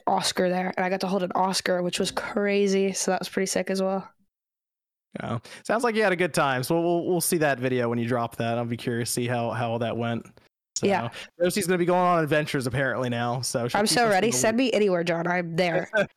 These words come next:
Speaker 2: <laughs> She's, uh, she's gonna be, she's gonna be representing the Spawncast, going all kinds of cool things. So
Speaker 1: Yeah.
Speaker 2: there you go. Be on the lookout. <laughs>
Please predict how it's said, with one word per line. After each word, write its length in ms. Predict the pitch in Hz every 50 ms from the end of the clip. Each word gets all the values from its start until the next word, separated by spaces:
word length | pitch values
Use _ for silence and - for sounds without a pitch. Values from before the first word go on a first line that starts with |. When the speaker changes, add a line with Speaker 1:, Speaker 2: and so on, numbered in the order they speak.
| 226 175 165
Speaker 2:
<laughs> 440 | - - - - - - - - -
She's, 200 | 156 151 143 147
uh, 240 | 147 143 139 139 139
she's 160 | 123 - 185
gonna 100 | 180 190 180
be, 160 | 180 170 147 - - - -
she's 160 | - - 202 196
gonna 100 | 208 202
be 100 | 196 190
representing 420 | 185 185 185 185 185 175 190 180
the 80 | 165 165
Spawncast, 640 | - - - 170 175 175 170 - 180 175 170 165 -
going 180 | 175 165 156
all 140 | 151 156 160 160
kinds 320 | - 160 151 143 143 -
of 60 | -
cool 180 | - 139 127 127
things. 400 | - 131 117 117 113 127 143 131
So 340 | - 139 127 120 120 120 120
Speaker 1:
Yeah. 220 | 190 185 185 - 135
Speaker 2:
there 60 | 139
you 60 | 135 123
go. 280 | 120 117 113 120 123 - _ _ _ -
Be 120 | 143 139 135
on 100 | 127 127
the 60 | 123
lookout. 1000 | 123 120 - 127 113 117 113 - - 165 143 127 - - 170 - - - - -
<laughs> 40 | -